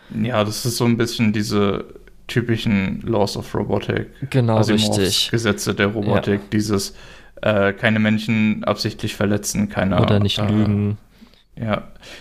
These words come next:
Speaker 1: Nee, l-, nicht lügen. Und das finde ich auch interessant. Ich habe so das Gefühl bekommen, dieses nicht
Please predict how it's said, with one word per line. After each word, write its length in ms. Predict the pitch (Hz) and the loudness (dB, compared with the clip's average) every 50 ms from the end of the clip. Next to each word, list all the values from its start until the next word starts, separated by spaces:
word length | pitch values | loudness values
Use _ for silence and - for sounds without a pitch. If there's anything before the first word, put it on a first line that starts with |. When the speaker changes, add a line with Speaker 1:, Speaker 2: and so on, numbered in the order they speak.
| - - | -4 0
Speaker 1:
Nee, 140 | 131 147 | 2 2
l-, 160 | 160 135 131 135 | 4 2 0 0
nicht 260 | 160 139 131 135 - | 2 0 0 2 2
lügen. 340 | 135 143 175 196 190 180 - | 2 2 4 2 0 -2 -2
Und 280 | - 135 139 139 - - - | -2 -2 -2 -2 -4 -8 -2
das 180 | - 147 147 - | -2 -2 0 2
finde 140 | 180 156 143 | 0 2 2
ich 60 | - | 2
auch 120 | 92 - - | 0 0 -2
interessant. 420 | 147 123 - 120 - - 127 131 - - - - - - | -2 -2 -2 -2 0 0 0 0 -2 -8 -12 -12 -14 -10
Ich 80 | - 135 | -2 0
habe 120 | 139 135 | 0 0
so 100 | 135 156 | 2 0
das 180 | 139 135 127 - | 0 0 -2 -2
Gefühl 260 | - 123 - - 170 175 | -4 -4 0 2 0 2
bekommen, 400 | 151 131 - 127 127 147 143 127 | 2 -2 0 0 0 0 2 2
dieses 360 | 127 113 101 117 117 - - - - - - - - - | 0 2 2 0 -2 -2 -8 -16 -18 -20 -20 -14 -2 0
nicht 380 | 139 135 - - - - - | 2 2 0 -2 -12 -18 -20